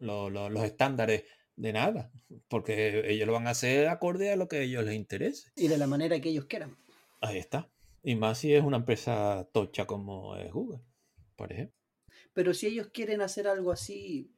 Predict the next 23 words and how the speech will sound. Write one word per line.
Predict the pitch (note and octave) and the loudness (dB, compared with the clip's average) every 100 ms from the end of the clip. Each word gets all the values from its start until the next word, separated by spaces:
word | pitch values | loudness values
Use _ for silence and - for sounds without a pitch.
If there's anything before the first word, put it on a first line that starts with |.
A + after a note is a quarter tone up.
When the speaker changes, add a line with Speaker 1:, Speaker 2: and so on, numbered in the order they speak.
| - | -20
Speaker 2:
deberían, | - D3 C#3 C#3 E3 E3 | -12 -2 2 2 2 0
lo | D#3 C3+ | 0 2
van, | C#3 D#3 C3+ | 2 2 0
yo | B2 | 0
creo | C3+ | 0
que | C3+ | -2
implementar | B2 C3 B2 A#2 D3 | -2 -2 -2 0 2
en | C3 | 0
su | - C#3+ | -2 0
navegador | C3+ C3 A#2+ B2 D#3 G3 | 2 2 0 -2 2 2
y, | G3 C#3 C#3 | 2 0 -2
y | C#3+ | -2
con | C#3 C3+ | -4 -4
sus | - C3+ | -4 -8
páginas, | - - - C#3 C3 - | -8 -10 -4 -4 -4 -8
porque | C3+ - | -14 -10
tampoco | C3+ C3+ D#3 D#3 C#3+ | -8 -6 -2 -2 2
pueden | F3 F3+ F3+ F#3 F#3 F#3 - _ | 4 6 6 4 2 -2 -8 _
exigírselo | E3+ - E3 D3+ B3 - G#3+ A3 | -6 -4 -4 -2 -2 0 -2 0
al | A3 | 0
resto | G#3 A#3 - A3+ | 0 -4 -6 -8
de | G#3+ | -4
los | G#3+ G#3+ G#3+ G#3+ G#3 | -2 -2 -2 -4 -8